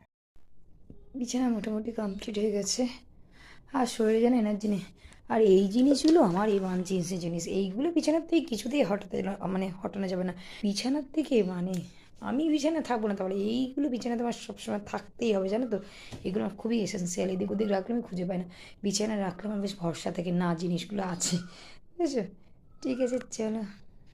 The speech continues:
সবাই আশা করি ভালো আছো। আর দেখো, প্রসাদের ডালা নিয়ে চলে আসলাম তোমাদের কাছে। দেখো,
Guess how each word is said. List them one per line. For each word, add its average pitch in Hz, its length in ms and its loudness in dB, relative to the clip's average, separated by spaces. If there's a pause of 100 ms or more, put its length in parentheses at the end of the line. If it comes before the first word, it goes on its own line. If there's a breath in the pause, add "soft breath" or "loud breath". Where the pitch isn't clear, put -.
(1900)
সবাই 233 400 8
আশা 226 180 4
করি 214 120 4
ভালো 220 180 8
আছো। 254 260 8
আর 196 180 6
দেখো, 208 240 4 (360 loud breath)
প্রসাদের 233 380 6
ডালা 202 180 4
নিয়ে 214 140 2
চলে 202 160 2
আসলাম 208 180 2
তোমাদের 196 200 2
কাছে। 196 160 0
দেখো, 190 180 0